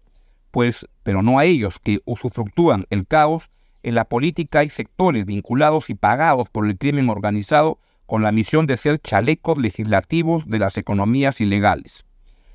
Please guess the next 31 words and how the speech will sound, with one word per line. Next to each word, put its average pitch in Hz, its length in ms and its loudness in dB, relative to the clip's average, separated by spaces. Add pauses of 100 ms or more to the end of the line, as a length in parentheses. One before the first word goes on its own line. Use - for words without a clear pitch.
(180)
Con 120 120 0
los 117 140 0
ocho 113 220 0
mil 170 180 2
millones 160 500 0
anuales 131 500 0
que 104 120 -8
generan, 110 560 -2
la 104 180 -2
mitad 110 320 0
de 127 60 -4
los 117 160 -4
cuales 143 320 0
son 151 200 -2
de 139 80 -2
la 110 100 0
minería 113 420 0
ilegal, 113 460 0 (320)
se - 180 -6
puede 175 320 2
comprar, 127 640 -2
como 107 240 0
en 107 100 0
la 95 100 0
célebre 147 440 -2
canción 117 400 -4
de 123 60 -2
Alfredo 127 340 -4
Silló, 131 440 -2 (200)
Las 104 180 -10
Torres 170 440 -2